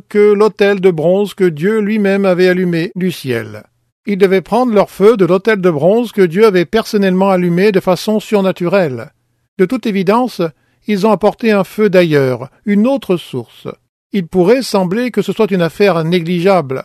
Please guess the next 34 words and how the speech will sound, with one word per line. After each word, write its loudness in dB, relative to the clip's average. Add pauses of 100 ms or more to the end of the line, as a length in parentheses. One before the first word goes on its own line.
(160)
une 2
génération 0
charnelle, 0
vulgaire, 0
indulgente, -2
superficielle -2
comme -2
la 0
nôtre, 0 (240)
pourrait 2
considérer 0
que -2
c'est -4
une -2
réaction -2
vraiment 0
sévère 0
et 0
exagérée. -4 (640)
Bon, 4 (260)
pourquoi 0
Dieu 0
s'intéresse-t-il -2
à -4
la 0
source -2
du -4
feu ? -4 (680)
N'est-ce 0
pas 0
un 2
détail 0
mineur ? -2 (460)
Toutefois, 0